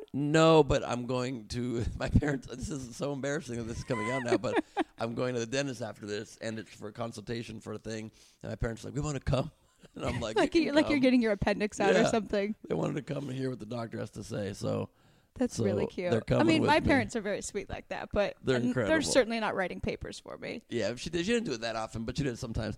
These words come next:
Speaker 1: So I
Speaker 2: Were
Speaker 1: was
Speaker 2: they
Speaker 1: doing fine, but then I, I just had this late night talk show, so I just wouldn't do it that often. I would do it a few times a quarter,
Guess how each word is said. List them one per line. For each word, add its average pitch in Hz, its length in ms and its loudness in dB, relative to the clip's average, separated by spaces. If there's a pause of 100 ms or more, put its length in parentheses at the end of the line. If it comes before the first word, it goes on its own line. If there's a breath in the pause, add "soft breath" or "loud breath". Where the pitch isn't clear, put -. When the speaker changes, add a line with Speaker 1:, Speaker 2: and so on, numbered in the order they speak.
(340 loud breath)
Speaker 1:
So - 120 0
I 147 40 8
Speaker 2:
Were 165 40 10
Speaker 1:
was 285 80 10
Speaker 2:
they 185 80 10
Speaker 1:
doing 147 120 8
fine, 165 420 2
but 120 180 2
then 131 120 0
I, 123 260 0
I 127 80 -2
just 120 200 -4
had 131 100 0
this 123 180 -6
late 127 140 0
night 113 140 -6
talk 139 220 0
show, 117 200 0
so 117 280 2 (200 soft breath)
I - 80 2
just 147 120 4
wouldn't 127 220 2
do 127 140 4
it 95 100 -2
that 101 160 2
often. 101 320 2
I 98 40 0
would 98 120 0
do 113 80 4
it 98 60 0
a 95 40 -2
few - 160 0
times 113 240 0
a - 20 -8
quarter, 107 480 4